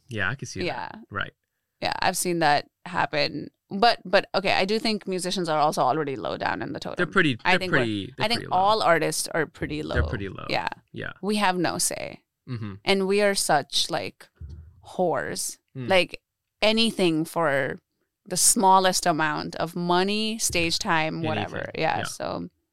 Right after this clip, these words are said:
Speaker 1: Yeah, I definitely think that above the artist one is, um, uh,
Speaker 2: Firefighters.
Speaker 1: Right. Yeah, yeah,
Speaker 2: Yeah.
Speaker 1: yeah, yeah. Like, civil servants.
Speaker 2: Yes, yes. Some blue
Speaker 1: And
Speaker 2: collar
Speaker 1: blue
Speaker 2: union
Speaker 1: collar
Speaker 2: sh-
Speaker 1: sh-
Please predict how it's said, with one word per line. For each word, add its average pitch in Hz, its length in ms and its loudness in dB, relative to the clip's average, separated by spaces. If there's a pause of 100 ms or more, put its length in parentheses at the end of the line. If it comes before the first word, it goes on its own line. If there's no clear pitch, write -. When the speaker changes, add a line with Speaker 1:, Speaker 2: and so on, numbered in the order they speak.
(120)
Speaker 1:
Yeah, 120 160 2
I 131 80 4
definitely 160 340 -4
think 131 280 -6
that 107 120 0
above 107 840 -2 (1080)
the 120 80 -2
artist 104 460 -2 (240)
one 117 440 -6
is, 98 600 -6 (180)
um, 90 500 -8 (720)
uh, 185 160 -2
Speaker 2:
Firefighters. - 760 -8
Speaker 1:
Right. 147 360 2
Yeah, 123 200 2
yeah, 113 220 2
Speaker 2:
Yeah. 113 100 0
Speaker 1:
yeah, 123 200 4
yeah. 107 180 2
Like, 101 160 -2
civil 135 300 0
servants. 131 480 -4
Speaker 2:
Yes, 196 560 2
yes. 180 200 2
Some 220 180 0
blue 214 280 -2
Speaker 1:
And 202 80 -6
Speaker 2:
collar 208 420 2
Speaker 1:
blue 180 80 2
Speaker 2:
union 190 160 2
Speaker 1:
collar 123 260 4
Speaker 2:
sh- 127 40 2
Speaker 1:
sh- - 20 -4